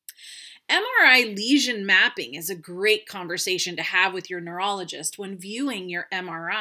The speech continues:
Is. Researchers use lesion mapping to study two areas of cerebellar function,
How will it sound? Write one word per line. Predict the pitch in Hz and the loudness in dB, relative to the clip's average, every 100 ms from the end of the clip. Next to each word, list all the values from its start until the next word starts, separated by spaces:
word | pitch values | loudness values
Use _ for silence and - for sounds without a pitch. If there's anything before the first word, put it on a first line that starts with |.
| - - | -6 -8
Is. | - - - _ _ _ _ _ - - - - | -12 -16 -16 _ _ _ _ _ -14 -14 -8 2
Researchers | 339 427 494 415 370 285 190 | 4 6 4 4 2 2 -2
use | 190 262 370 349 208 185 - _ | -2 0 2 2 0 -2 -6 _
lesion | 220 262 311 254 202 | -6 2 2 2 -2
mapping | 196 262 311 185 170 | 0 0 0 -6 -8
to | 214 | -6
study | - - 294 294 220 | -4 -2 0 0 -2
two | - - 370 392 - | -4 0 0 -2 -2
areas | 262 330 285 165 113 - | 0 2 0 -2 -4 -6
of | 208 | -4
cerebellar | - 214 214 254 208 185 202 | -2 -2 -2 -2 -4 -6 -8
function, | - 311 339 - - - | -8 -10 -8 -8 -10 -14